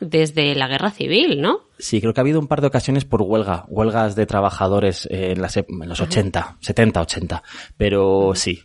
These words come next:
Speaker 2: eh, por unas cuestiones así no, no de quejas, sí, desde la guerra civil, efectivamente. Está cerrado desde el día trece de marzo, que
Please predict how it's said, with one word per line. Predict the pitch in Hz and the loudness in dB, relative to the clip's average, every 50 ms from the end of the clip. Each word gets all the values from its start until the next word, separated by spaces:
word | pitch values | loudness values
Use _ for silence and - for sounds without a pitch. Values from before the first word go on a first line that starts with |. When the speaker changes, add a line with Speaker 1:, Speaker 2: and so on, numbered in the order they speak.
| _ - | _ -10
Speaker 2:
eh, | - 90 87 90 - - - - | -8 -6 -4 -4 -6 -6 -6 -2
por | - 90 87 80 87 | -2 -2 0 0 -2
unas | 90 90 101 98 92 - | -2 0 0 0 -2 -2
cuestiones | - - 101 - - - 104 95 92 | -4 -4 -4 -4 -2 -2 -2 -2 -2
así | 95 - - - 95 95 98 95 95 95 95 95 92 92 92 - _ - | -4 -6 -6 -6 -4 -4 -4 -4 -4 -4 -4 -4 -6 -8 -10 -12 _ -12
no, | - - 98 98 95 95 92 95 95 92 92 92 92 85 - - - - - - - _ | -8 -4 0 2 4 4 4 4 4 2 2 0 -2 -2 -4 -8 -12 -18 -20 -20 -16 _
no | - 95 95 95 95 | -4 -2 0 2 2
de | 92 95 | 2 0
quejas, | - - - - - 120 - - - | -2 -4 -6 -6 -4 -4 -4 -4 -4
sí, | - - 107 90 73 | -2 0 0 0 2
desde | 87 87 85 87 | 0 0 2 2
la | 85 82 | 2 2
guerra | 85 87 95 85 | 2 2 0 0
civil, | - - 90 82 87 | 0 -2 0 0 0
efectivamente. | 87 - 90 - - 90 87 85 82 85 85 82 - 92 - | -2 -4 -6 -6 -4 -4 -4 -4 -4 -6 -8 -10 -12 -12 -10
Está | 101 98 - 98 | -8 -6 -6 -4
cerrado | - 110 104 101 104 113 123 123 | -2 0 2 2 2 4 2 2
desde | 110 101 107 | 2 0 -2
el | 92 | 0
día | 90 101 101 - | 0 0 0 2
trece | - 107 - - 120 | 0 0 0 2 0
de | 104 95 90 | 0 2 2
marzo, | 98 117 - - - 87 - _ | 2 0 0 -2 -4 -8 -8 _
que | - - 85 85 85 85 - - | -10 -8 -6 -6 -4 -6 -8 -8